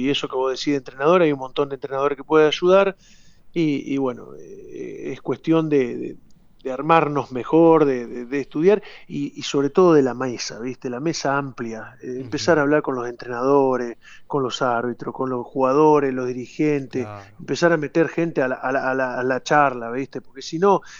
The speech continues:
Speaker 1: encerrarse en una burbuja no es bueno.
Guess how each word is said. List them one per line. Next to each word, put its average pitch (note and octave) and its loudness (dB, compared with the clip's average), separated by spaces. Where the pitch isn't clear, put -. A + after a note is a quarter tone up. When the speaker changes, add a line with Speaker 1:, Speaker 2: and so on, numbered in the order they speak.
Speaker 1:
encerrarse D#3+ 0
en D3 -6
una D#3 -4
burbuja D3 -2
no C#3 -4
es A#2+ -6
bueno. A#2 -4